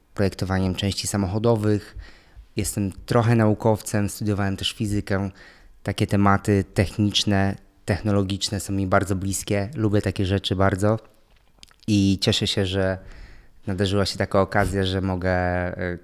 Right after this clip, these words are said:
tę, tę, tę pasję wdrożyć i zajmować się tym na co dzień i to w dodatku jeszcze totalnie po, po swojemu.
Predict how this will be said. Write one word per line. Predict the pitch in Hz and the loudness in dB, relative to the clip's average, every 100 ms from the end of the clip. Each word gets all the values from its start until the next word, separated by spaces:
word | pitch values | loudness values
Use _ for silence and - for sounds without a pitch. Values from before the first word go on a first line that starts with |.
| - | -10
tę, | 90 | -10
tę, | - - 90 90 | -10 -6 -4 -4
tę | - 90 | -4 -2
pasję | 90 101 - 104 90 - _ | 2 2 2 -4 -6 -10 _
wdrożyć | 98 92 110 117 104 85 - - | -10 2 8 8 6 0 -8 -10
i | 90 92 90 | -6 -4 0
zajmować | 90 98 98 92 92 | 4 4 4 4 2
się | - | 0
tym | 101 98 90 92 90 90 | -2 0 0 0 0 0
na | 92 | 0
co | 92 117 | 4 6
dzień | 104 117 151 - | 6 4 0 -4
i | - | -4
to | 98 | -4
w | |
dodatku | 95 95 101 - | -2 -2 -2 0
jeszcze | 101 95 - 101 98 - - - - - | 0 0 -2 -2 -2 -8 -20 -20 -20 -10
totalnie | - - 104 101 101 | -6 2 4 4 2
po, | 101 101 95 | 2 2 0
po | 107 | -2
swojemu. | - 107 98 85 | 0 2 2 0